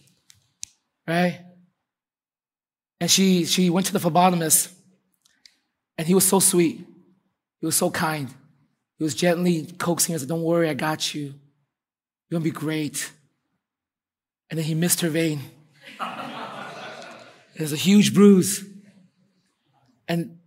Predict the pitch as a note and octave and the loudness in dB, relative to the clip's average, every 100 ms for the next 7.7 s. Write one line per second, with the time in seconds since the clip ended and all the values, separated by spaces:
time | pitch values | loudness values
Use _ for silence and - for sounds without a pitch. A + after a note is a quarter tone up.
0 | _ _ _ _ _ _ D#3 C3+ - D3 | _ _ _ _ _ _ -12 -12 -10 -8
1 | - - G3+ - G#3 A3 G#3+ F3 F#3 A3+ | -6 0 2 6 8 8 8 6 6 8
2 | A3+ - - - - - _ _ - _ | 6 2 -8 -18 -20 -20 _ _ -20 _
3 | _ _ F3+ G3 - - A#3+ A#3 G3+ B3 | _ _ 2 6 6 6 4 6 8 8
4 | B3+ - - - - - _ _ _ _ | 8 4 -4 -14 -18 -20 _ _ _ _
5 | F3+ F3+ A3+ C4 A3+ B3 A#3 A#3 A3 G#3+ | 0 2 6 8 8 10 10 8 8 8
6 | A#3 A#3 G#3 A3+ A#3+ A#3 G#3+ A3 G#3+ G#3+ | 8 8 6 4 2 4 6 6 6 4
7 | F3 B3 A3+ - - - | 4 4 4 0 -10 -20